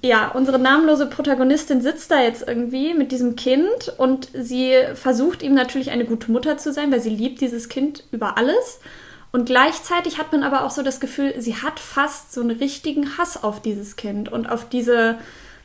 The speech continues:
ja, vielleicht nicht auf das Kind, aber vielleicht auf diese Mutterschaft, die ihr so irgendwie mehr oder weniger passiert ist, die sie sich nicht so hundertprozentig anscheinend irgendwie ausgesucht hat. Und die ihr jetzt irgendwie so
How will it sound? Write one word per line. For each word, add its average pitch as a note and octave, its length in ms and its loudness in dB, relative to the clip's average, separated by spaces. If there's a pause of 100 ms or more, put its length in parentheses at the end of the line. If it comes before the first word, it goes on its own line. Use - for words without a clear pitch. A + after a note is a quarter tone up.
ja, B3+ 100 2
vielleicht D#4 240 0
nicht F4+ 140 2
auf E4 100 -4
das D#4 220 -2
Kind, E4+ 280 -2
aber C#4+ 160 0
vielleicht C#4 360 -4
auf - 100 -10
diese A#3+ 220 2
Mutterschaft, E4+ 920 0 (100)
die B3+ 180 -4
ihr B3+ 260 4
so B3 560 0
irgendwie B3+ 340 0
mehr B3 200 2
oder B3 160 0
weniger B3+ 280 0
passiert C4 640 -4
ist, - 380 -6
die C4+ 80 0
sie B3 140 -6
sich B3+ 200 -6
nicht C4+ 180 -2
so B3+ 240 -6 (140)
hundertprozentig E4 920 -4
anscheinend D4+ 400 -4
irgendwie D4 280 -4
ausgesucht C#4+ 640 -4
hat. D#4 220 -6 (800)
Und C4+ 460 4
die C#4 140 -2
ihr D4+ 240 -2
jetzt C#4 340 -4
irgendwie C#4 400 2
so B3 500 0